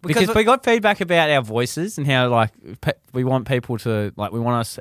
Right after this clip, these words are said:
Speaker 2: each other to nominate ourselves, like, say, "Yep, Josh speaking here," and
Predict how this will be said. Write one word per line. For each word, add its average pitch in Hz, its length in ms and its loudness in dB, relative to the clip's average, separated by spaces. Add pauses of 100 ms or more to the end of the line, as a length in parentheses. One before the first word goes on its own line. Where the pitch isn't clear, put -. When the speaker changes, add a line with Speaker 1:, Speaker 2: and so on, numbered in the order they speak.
Speaker 2:
each 117 200 -2
other 107 180 -2
to - 120 -12
nominate 104 460 -6
ourselves, 101 600 -4
like, 90 220 -14
say, 104 220 -6
"Yep, 104 240 -10
Josh 123 260 -6
speaking 110 400 -8
here," 104 380 -10
and 87 120 -16